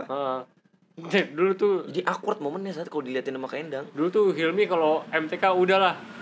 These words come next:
Speaker 1: nggak ada harapan. Uring-uringan,
Speaker 2: Udah, udah ngeluh.
Speaker 1: tahu-tahu
Speaker 2: Udah tuh.
Speaker 1: ngantuk,
Speaker 2: Udah,
Speaker 1: beli kopi
Speaker 2: M T K.
Speaker 1: Gold udah tiga ribu.
Speaker 2: Kalau
Speaker 1: Besoknya
Speaker 2: nggak, baru bel-, Kak, izin toilet.
Speaker 1: <laughs>
Speaker 2: Nggak balik-balik.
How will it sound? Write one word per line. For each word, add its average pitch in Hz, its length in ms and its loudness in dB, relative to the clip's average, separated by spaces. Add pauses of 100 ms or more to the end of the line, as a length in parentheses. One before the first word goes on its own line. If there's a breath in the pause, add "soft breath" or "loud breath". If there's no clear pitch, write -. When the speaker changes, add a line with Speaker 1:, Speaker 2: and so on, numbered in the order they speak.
(300)
Speaker 1:
nggak 147 160 2
ada 156 60 6 (120)
harapan. 156 340 2 (600)
Uring-uringan, 143 960 2
Speaker 2:
Udah, 92 80 0
udah 110 160 0
ngeluh. 156 260 4 (220)
Speaker 1:
tahu-tahu 135 320 2
Speaker 2:
Udah 143 160 4
tuh. - 0 -
Speaker 1:
ngantuk, 151 400 4 (320)
Speaker 2:
Udah, 113 160 -2
Speaker 1:
beli 143 240 -2
kopi 143 260 -6
Speaker 2:
M 131 40 -4
T - 20 -6
K. 135 80 -2
Speaker 1:
Gold 147 160 4
udah 143 80 6
tiga 131 240 -2
ribu. 139 400 -6 (240)
Speaker 2:
Kalau 107 320 2
Speaker 1:
Besoknya 135 160 2
Speaker 2:
nggak, 131 80 -2 (400)
baru 123 160 6
bel-, 127 320 2
Kak, - 240 -2
izin 113 240 -4
toilet. 117 240 0 (540)
Speaker 1:
<laughs> 139 420 2
Speaker 2:
Nggak 127 160 4
balik-balik. 110 320 0